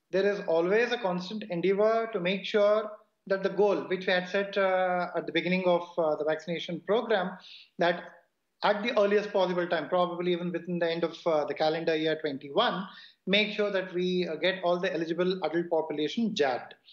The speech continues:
So this being the case, and this being, uh, the goal in front of the government, notwithstanding the fact that the day-to-day running of the government on the economy front, on the other aspects of, uh, governance, uh, had to be also given focus on. This was always on the top priority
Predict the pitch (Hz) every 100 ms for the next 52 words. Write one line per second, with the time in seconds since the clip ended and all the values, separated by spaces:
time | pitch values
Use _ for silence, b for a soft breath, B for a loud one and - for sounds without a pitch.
0 | B B B B - - 240 254 254 254
1 | 254 233 214 214 220 - 196 196 220 196
2 | 214 214 214 208 180 180 170 156 208 208
3 | 196 185 190 175 156 156 175 139 - b
4 | b - 165 202 196 190 202 196 185 190
5 | 190 196 175 170 175 175 185 185 175 180
6 | 180 180 170 160 175 180 180 175 165 160
7 | 156 175 175 180 175 - 170 170 175 B
8 | B B 165 160 170 180 220 202 185 -
9 | 190 190 190 180 190 165 160 165 180 180
10 | 190 - b b _ - 151 147 143 190
11 | 196 202 196 175 185 170 165 156 156 151
12 | - 165 240 262 B B - 170 240 247
13 | 208 196 175 185 214 214 208 180 180 175
14 | 180 175 165 147 196 247